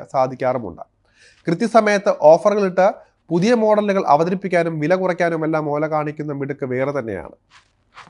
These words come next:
ഒരു മാസം അര ലക്ഷം ഇലക്ട്രിക് സ്കൂട്ടറുകൾ വിറ്റ് വിസ്മയമാകുന്ന ഓല ഫെയിം ടു സബ്സിഡി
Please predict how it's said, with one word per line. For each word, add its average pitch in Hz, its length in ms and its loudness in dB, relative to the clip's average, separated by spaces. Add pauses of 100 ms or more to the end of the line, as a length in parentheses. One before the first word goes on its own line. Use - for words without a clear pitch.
(320)
ഒരു 156 140 0
മാസം 170 360 2 (480)
അര 180 180 8 (100)
ലക്ഷം 196 320 -2
ഇലക്ട്രിക് 175 340 -2
സ്കൂട്ടറുകൾ 165 420 -4 (100)
വിറ്റ് 156 180 -6
വിസ്മയമാകുന്ന 151 840 -4 (200)
ഓല 165 240 4 (240)
ഫെയിം 196 320 -4 (180)
ടു 180 80 0 (200)
സബ്സിഡി 165 520 -2